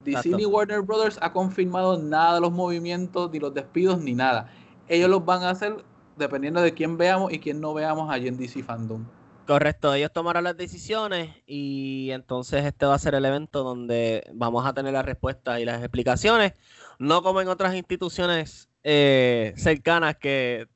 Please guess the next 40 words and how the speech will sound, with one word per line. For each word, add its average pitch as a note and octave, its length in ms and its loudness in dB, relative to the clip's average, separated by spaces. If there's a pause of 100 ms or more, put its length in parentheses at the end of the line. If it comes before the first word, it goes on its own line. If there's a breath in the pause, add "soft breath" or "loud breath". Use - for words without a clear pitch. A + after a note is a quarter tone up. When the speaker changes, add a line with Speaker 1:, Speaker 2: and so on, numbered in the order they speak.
(100)
Speaker 2:
toman C#3+ 360 2 (140)
<laughs> - 160 -12
decisiones F3+ 920 -2
al D#3 220 -2
garete. C#3 560 -4 (420 loud breath)
Speaker 1:
Y D#3 60 2
después D#3 200 4
Speaker 2:
Y D3+ 60 8
Speaker 1:
vamos D#3 120 4
por E3+ 60 2
un F3+ 60 6
Speaker 2:
no F3+ 80 4
Speaker 1:
supremo F3 440 6
que E3 120 0
toma D#3+ 380 0
decisiones E3 380 0
al D#3 100 2
garete E3+ 380 2 (140)
y, - 20 -16
y F4+ 300 -8
se F#3 100 -8
ponen F#3+ 380 -2
más G3 140 -2
al A3+ 160 0
garete A3+ 360 -2
porque F#3+ 300 -6
ni F3 280 -8
la E3 180 0
persona F3 360 -6
que G3+ 120 -8
supone G#3+ 320 -8
que G3+ 80 -4
toma, G3+ 260 -6 (120)
ah, F#3 200 -2
decisiones G3 540 -6 (100)
sabe G3 340 2
tomar F3 220 -2
las E3+ 140 -2
decisiones D#3+ 480 -4
correctas. C#3 540 -6